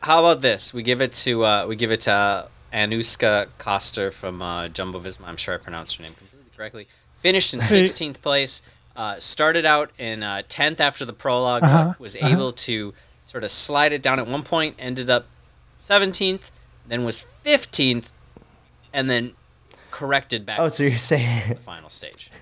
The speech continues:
Speaker 1: So
Speaker 2: <laughs> I
Speaker 1: did,
Speaker 2: like,
Speaker 1: got,
Speaker 2: I
Speaker 1: got it
Speaker 2: like
Speaker 1: real close and then just had to kind
Speaker 2: Yeah,
Speaker 1: of
Speaker 2: yeah, yeah.
Speaker 1: fine-tune it in those last couple of stages. Nailed it.
Speaker 2: I,
Speaker 1: Hundred percent
Speaker 2: I
Speaker 1: nailed it.
Speaker 2: had
Speaker 1: Finished where
Speaker 2: a
Speaker 1: it needed to, you know?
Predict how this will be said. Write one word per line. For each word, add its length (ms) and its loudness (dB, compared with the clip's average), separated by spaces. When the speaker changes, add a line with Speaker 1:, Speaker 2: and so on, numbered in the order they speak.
Speaker 1:
So 200 -8
Speaker 2:
<laughs> 20 -2
I 140 6
Speaker 1:
did, 40 2
Speaker 2:
like, 380 2
Speaker 1:
got, 200 4
Speaker 2:
I 100 4
Speaker 1:
got 200 6
it 100 6
Speaker 2:
like 60 0
Speaker 1:
real 140 4
close 420 0
and 140 -8
then 100 -2
just 140 -4
had 140 -2
to 60 -6
kind 180 0
Speaker 2:
Yeah, 80 8
Speaker 1:
of 40 6
Speaker 2:
yeah, 220 6
yeah. 80 6
Speaker 1:
fine-tune 360 0
it 120 2
in 120 -2
those 180 -4
last 200 0
couple 180 -4
of 60 -8
stages. 420 -2
Nailed 340 4
it. 160 2
Speaker 2:
I, 120 2
Speaker 1:
Hundred 140 -2
percent 220 -6
Speaker 2:
I 100 2
Speaker 1:
nailed 80 4
it. 40 -2
Speaker 2:
had 300 2
Speaker 1:
Finished 380 4
where 120 4
Speaker 2:
a 40 -2
Speaker 1:
it 40 -2
needed 260 -8
to, 240 -12
you 100 -16
know? 180 -8